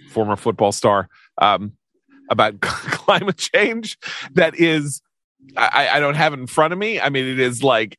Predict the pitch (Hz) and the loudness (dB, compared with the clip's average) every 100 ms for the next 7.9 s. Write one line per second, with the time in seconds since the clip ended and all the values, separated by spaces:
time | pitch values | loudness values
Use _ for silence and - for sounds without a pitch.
0 | - 135 135 143 143 139 165 170 131 123 | -2 2 2 2 0 4 2 2 -2 -6
1 | 143 151 147 139 120 - 123 - - 117 | -4 0 2 0 -2 2 2 2 -4 -2
2 | 123 135 117 107 90 - - 139 131 117 | -2 0 0 -2 -8 -16 0 2 2 0
3 | 110 143 127 110 98 95 - - - - | 0 0 2 2 0 -4 -10 -12 -12 -4
4 | 120 110 147 143 127 147 139 - - - | -2 2 2 2 0 0 0 -4 -10 -2
5 | 104 98 151 127 143 110 110 127 107 101 | -2 0 -2 0 0 0 -2 -2 -2 0
6 | 120 117 104 87 95 95 104 101 98 98 | 0 2 0 -4 -4 -2 -2 0 -2 -4
7 | - - - - - - 110 101 | -8 -20 -20 -20 -12 2 2 2